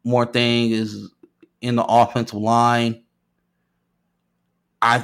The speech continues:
I think they're still short there. I know they drafted and brought in free agents to be better in that situation.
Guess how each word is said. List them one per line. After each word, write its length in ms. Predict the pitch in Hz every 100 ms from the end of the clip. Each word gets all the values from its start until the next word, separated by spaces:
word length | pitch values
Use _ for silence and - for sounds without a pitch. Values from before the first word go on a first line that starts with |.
| -
I 120 | 120
think 280 | - 120 117
they're 160 | 113
still 460 | 113 - - 123 120
short 480 | - 123 120 117 -
there. 420 | 117 117 113 - 117
I 80 |
know 180 | 120 120
they 400 | 120 117 113 - _ _ _ _ _ _ _ -
drafted 800 | - 127 131 131 135 135 131 127 _ 120
and 520 | 117 113 117 113 107
brought 240 | 117 123
in 160 | 127 120
free 300 | - 131 120
agents 680 | 120 113 120 120 117 - - _ _ _ _ _ _ _ _ _ _ _ _
to 100 | -
be 200 | 123 131
better 400 | 131 131 131 143
in 100 | 131
that 220 | 135 135 -
situation. 960 | 131 131 127 131 135 135 135 131